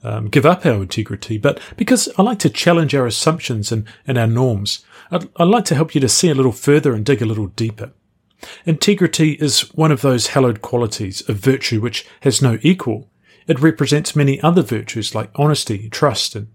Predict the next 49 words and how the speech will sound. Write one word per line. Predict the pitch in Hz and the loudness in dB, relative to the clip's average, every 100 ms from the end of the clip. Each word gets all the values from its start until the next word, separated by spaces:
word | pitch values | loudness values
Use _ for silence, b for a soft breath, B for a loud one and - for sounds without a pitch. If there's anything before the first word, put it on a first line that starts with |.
| _ | _
all | 127 | -4
the | 110 | -4
rest. | 104 120 107 - - _ _ _ | -2 -2 -4 -6 -12 _ _ _
Yet | 156 139 B B | -2 -2 B B
Machiavelli | 208 208 254 - 156 151 147 | 2 4 4 4 2 2 -2
attempts | - 208 - | 0 -2 0
to | 151 | -2
show | - 151 139 | 2 4 4
us | 107 | 2
that | 139 - | -4 -4
to | - 175 | -2 0
act | 196 - | 0 0
with | 127 - | -2 -2
total | - 208 190 | 2 2 4
integrity | 147 113 156 135 123 123 - | 0 0 -2 -2 -4 -6 -2
always | 165 202 123 98 110 - _ _ - | 0 4 2 2 -6 -10 _ _ 0
may | 143 | 4
not | 196 202 | 4 2
actually | 165 170 - 151 | -4 -2 0 0
lead | 131 135 | 2 2
us | 131 - | 2 0
to | 117 | -2
what | 123 127 | -4 -4
we | |
desire | 113 110 127 123 107 - - | -2 -2 0 -2 -4 -8 -2
or | 135 123 - | -2 -2 -4
what | 147 156 143 | -2 0 0
is | 110 | -4
desired | 113 104 127 120 | -2 0 2 2
of | 113 | 2
us. | 165 - - - _ _ _ _ B B B | 2 0 -10 -16 _ _ _ _ B B B
If | 175 | 2
we | 175 156 | 4 4
are | 131 _ _ | 2 _ _
to | - | -4
be | - 214 | 0 2
successful, | - 82 - - 131 - 120 - _ _ _ | 0 -4 -2 0 0 -2 -8 -10 _ _ _
we | 135 | 0
must | 139 180 - | 2 2 0
engage | 139 135 127 - - - | 2 4 2 0 -8 -4
in | 131 | -2
a | |
bit | 120 | 0
of | 127 | 0
skullduggery | - - 117 104 117 107 110 101 | 0 0 0 2 0 0 -2 -2
from | 117 104 | -4 -6
time | - 113 104 | -4 -4 -4
to | - | -8
time. | - 117 110 101 | -10 -6 -6 -10